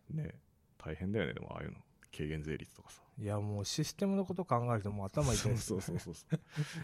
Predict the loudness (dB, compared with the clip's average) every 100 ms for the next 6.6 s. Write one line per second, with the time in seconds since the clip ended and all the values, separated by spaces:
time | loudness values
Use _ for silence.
0 | -6 -2 2 6 6 6 4 4 6 8
1 | 8 8 4 4 0 0 -6 -6 -6 -6
2 | -4 0 6 6 6 0 0 -2 -4 -6
3 | -6 -4 -2 -4 -4 2 2 2 -6 -10
4 | -18 -20 -20 -16 -12 2 4 4 0 -2
5 | -2 _ _ _ -20 -2 4 4 4 4
6 | 6 6 6 4 2 2